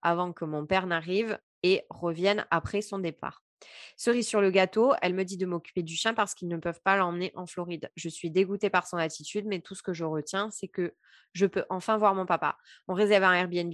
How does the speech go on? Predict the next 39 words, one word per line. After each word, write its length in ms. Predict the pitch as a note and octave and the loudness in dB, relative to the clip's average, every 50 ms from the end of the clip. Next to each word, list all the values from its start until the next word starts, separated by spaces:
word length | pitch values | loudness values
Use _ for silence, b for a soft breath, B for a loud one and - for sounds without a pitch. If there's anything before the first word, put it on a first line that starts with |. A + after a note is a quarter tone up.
| D#3+ - | -2 0
hors 180 | - F#3+ F#3+ F#3+ | 2 4 4 4
de 80 | F#3 | 2
prix 260 | E3 - - - F3 | 0 -2 -4 -8 -8
minuscule 560 | E3 D#3+ D3+ A#2+ F3 F3+ - - A3+ A#3+ B3 A3 | -6 -6 -8 -8 -8 -8 -8 -4 -4 -2 -2 0
et 140 | - - | 0 0
ils 80 | E3+ E3+ | 2 2
partent 220 | F#3 F3+ - - | 2 0 0 -2
en 80 | E3+ D#3+ | -6 -6
Floride 260 | - F3+ F#3 G#3 G#3+ | -4 -2 -2 0 0
pendant 240 | G3 F#3+ F3 F3+ F3+ | 0 -2 -2 -2 -4
que 80 | - F#3 | -6 -6
je 120 | D#3+ E3+ | -4 -2
vais 140 | D3+ D3+ - - | -2 -2 0 0
accueillir 320 | F3+ F3+ - F#3 F3 E3+ | -2 -2 -2 -4 -4 -4
mon 120 | D#3 D#3 | -4 -2
père 140 | D#3+ F#3+ G3+ | 0 2 2
à 40 | G3+ | 4
l'aéroport. 580 | F#3 F3 E3+ E3+ F3 E3 - D3+ - - _ _ _ _ _ | 4 2 2 0 -4 -6 -8 -8 -10 -10 _ _ _ _ _
Comment 280 | - - A3 A3 A3 | -4 -2 0 2 0
vous 140 | G3+ F3+ G3 F#3 | 0 -2 -4 -4
dire 220 | F3+ G3 A#3 A3+ | -2 -2 -2 -2
qu'on 120 | - F#3+ | -2 -4
n'a 120 | E3+ E3 E3+ | -2 -2 -2
jamais 380 | D#3+ F3 F3 F3+ F#3 - - - | -2 -2 -2 -2 -2 -4 -6 -8
mis 260 | F#3 F#3 F#3 F#3+ - - | -8 -6 -6 -6 -6 -4
un 160 | - E3+ E3+ | -4 -4 -4
pied 340 | E3+ - - G3 G3+ A#3 - _ _ | -6 -4 -2 -2 -2 -2 -6 _ _
dans 120 | - E3+ D#3+ | -2 0 0
le 80 | D#3+ | 2
Airbnb 420 | D#3+ F3+ F3+ F3 F3 F#3 F3+ F3 E3 D#3 D3+ - | 0 0 0 -2 -4 -4 -4 -4 -6 -8 -10 -10
pourri 320 | - - G3 F#3+ G#3 A3 - | -10 -8 -6 -4 -6 -6 -4
et 100 | - F3 | -4 -2
hors 140 | E3 D#3+ E3+ | -2 -2 -2
de 80 | D#3+ E3+ | -6 -8
prix, 300 | D3+ - - - G#3 A3 B B B B B B B _ | -8 -8 -6 -6 -8 -8 B B B B B B B _
mais 100 | - F3+ | -2 0
qu'on 180 | E3+ - F#3 F#3 | 0 0 0 2
a 100 | F3+ F3+ | 2 2
pris 400 | F3 - - - G#3+ G#3+ G3 - | 2 0 -4 -6 -6 -6 -6 -8